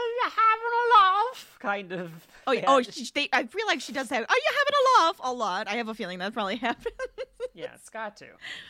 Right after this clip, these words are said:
Speaker 1: Her
Speaker 2: But she's a
Speaker 1: boyfriend
Speaker 2: bit of
Speaker 1: shows
Speaker 2: a
Speaker 1: up.
Speaker 2: ex-, eccentric.
Speaker 1: Yeah, she's aloof.
Speaker 2: And she
Speaker 1: That's for
Speaker 2: wants to
Speaker 1: sure.
Speaker 2: be as old as her daughter,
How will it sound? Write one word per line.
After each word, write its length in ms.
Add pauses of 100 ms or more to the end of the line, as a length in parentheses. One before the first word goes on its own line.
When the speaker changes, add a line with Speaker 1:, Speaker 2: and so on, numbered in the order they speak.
(300)
Speaker 1:
Her 120
Speaker 2:
But 160
she's 160
a 60
Speaker 1:
boyfriend 80
Speaker 2:
bit 120
of 80
Speaker 1:
shows 280
Speaker 2:
a 40
Speaker 1:
up. 80
Speaker 2:
ex-, 240
eccentric. 560
Speaker 1:
Yeah, 200 (340)
she's 300
aloof. 520 (180)
Speaker 2:
And 120
she 100
Speaker 1:
That's 80
for 60
Speaker 2:
wants 220
to 60
Speaker 1:
sure. 60
Speaker 2:
be 140
as 120
old 160
as 120
her 100
daughter, 540